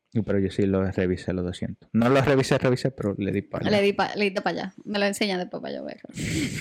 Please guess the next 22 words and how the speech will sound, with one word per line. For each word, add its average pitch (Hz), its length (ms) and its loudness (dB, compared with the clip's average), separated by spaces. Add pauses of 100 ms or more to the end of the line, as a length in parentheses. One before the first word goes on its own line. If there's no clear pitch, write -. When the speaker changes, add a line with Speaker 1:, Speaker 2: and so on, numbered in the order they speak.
(480)
Speaker 2:
Yo 202 580 0
me 208 60 0
voy 202 120 0
a - 20 0
enterar. 180 500 0 (120)
<laughs> - 100 -10
Speaker 1:
Ujú. 294 460 -2 (280)
Speaker 2:
Yo 220 60 -6
estaba 240 240 4
pensando 240 340 4
que 220 60 2
era 220 80 4
otra 226 120 0
gente 202 180 2
que 190 60 2
ya, 190 300 2
que 190 140 -4
también 185 280 -2
me 185 100 -2
habías 185 200 -2
comentado. 185 560 -2 (460)
Speaker 1:
¿Cuál? 123 280 -8